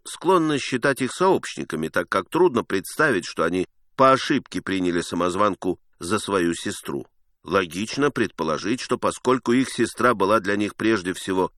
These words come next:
выгодным делом, они попытались возобновить авантюру. Резонность этого мнения подтверждает другой,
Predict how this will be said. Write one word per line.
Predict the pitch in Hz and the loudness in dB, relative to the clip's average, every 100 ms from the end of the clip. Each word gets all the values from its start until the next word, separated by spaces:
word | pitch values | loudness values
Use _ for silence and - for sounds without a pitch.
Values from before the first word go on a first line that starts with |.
| _ - | _ -4
выгодным | 95 131 92 85 87 82 | 2 2 2 2 0 0
делом, | 87 196 156 - _ _ - | 2 4 2 0 _ _ 0
они | 104 98 113 | 0 2 0
попытались | 175 170 175 165 170 170 147 | 0 0 2 4 4 2 0
возобновить | 160 156 143 147 147 175 - - | 0 0 0 2 2 -2 -6 -4
авантюру. | 85 78 76 - 50 - _ _ _ _ _ _ _ _ _ - | -2 -2 -4 -8 -14 -16 _ _ _ _ _ _ _ _ _ -2
Резонность | 120 131 123 127 139 175 - - - | 2 4 6 6 4 0 -2 -14 -4
этого | 165 160 156 | -2 0 0
мнения | 156 160 156 156 | 2 2 2 0
подтверждает | 147 131 - 120 113 110 160 165 | 0 -2 2 2 2 4 2 2
другой, | 147 160 143 113 117 | 4 4 6 6 6